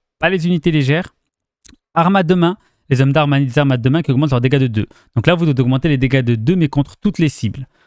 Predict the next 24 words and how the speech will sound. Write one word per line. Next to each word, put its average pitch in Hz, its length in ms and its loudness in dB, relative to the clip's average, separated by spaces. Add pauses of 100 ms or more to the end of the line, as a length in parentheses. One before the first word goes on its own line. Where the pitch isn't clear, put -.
(120)
Donc 113 140 -2
si - 100 -4
vous 120 100 0
choisissez, 170 460 0
soit 156 160 0
augmenter 170 360 0
les 160 120 0
dégâts 139 240 2
de 131 80 0
six - 420 -4
contre - 240 -4
les 117 60 0
grosses 110 280 -2
unités, 113 380 0
soit 156 160 -2
augmenter 123 400 -2
les 131 140 0
dégâts 120 220 0
de 113 100 -2
deux 123 180 0
contre 139 320 -4
toutes - 240 -8
les 120 160 0
unités. 120 400 -2